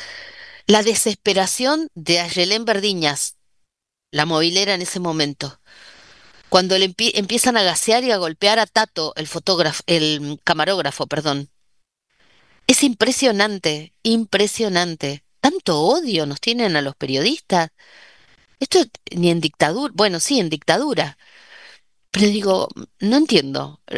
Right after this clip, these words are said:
Ah, p-, primero no entiendo el objetivo. No enti-, eh, no entiendo que digan que hay libertad de expresión y que cualquiera puede decir algo,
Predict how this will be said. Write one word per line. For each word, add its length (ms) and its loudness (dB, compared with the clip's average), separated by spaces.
Ah, 80 -2
p-, 220 -12
primero 400 2
no 100 0
entiendo 420 0
el 120 0
objetivo. 720 0
No 100 2
enti-, 440 0
eh, 160 0
no 80 2
entiendo 340 0
que 80 2
digan 280 0
que 80 0
hay 80 0
libertad 340 0
de 60 -2
expresión 420 -2
y 40 -4
que 120 0
cualquiera 400 0
puede 240 0
decir 260 -2
algo, 400 0